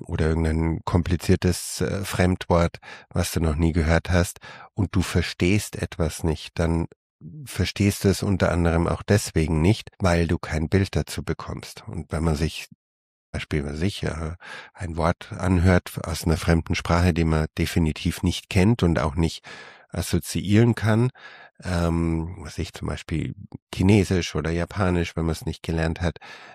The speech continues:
ähm, dann kriegst du zu diesem Wort keinerlei Bild. Also du kriegst zwar ein Bild, aber, aber das ist inhaltsfrei. Ähm,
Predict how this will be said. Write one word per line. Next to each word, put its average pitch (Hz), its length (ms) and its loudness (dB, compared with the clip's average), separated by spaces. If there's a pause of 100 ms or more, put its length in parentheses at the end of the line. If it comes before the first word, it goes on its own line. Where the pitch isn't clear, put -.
(140)
ähm, 80 340 0 (200)
dann 82 340 0
kriegst - 420 -4
du 98 80 0
zu - 280 -2
diesem 85 360 0
Wort 78 400 -2 (380)
keinerlei 80 480 0
Bild. - 320 -6 (400)
Also 85 160 -4
du 73 100 -4
kriegst - 280 -2
zwar - 120 0
ein 76 140 0
Bild, 113 280 4
aber, 80 380 2
aber 80 160 0
das - 200 -6
ist - 440 -6 (140)
inhaltsfrei. 87 1000 0 (440)
Ähm, 85 480 2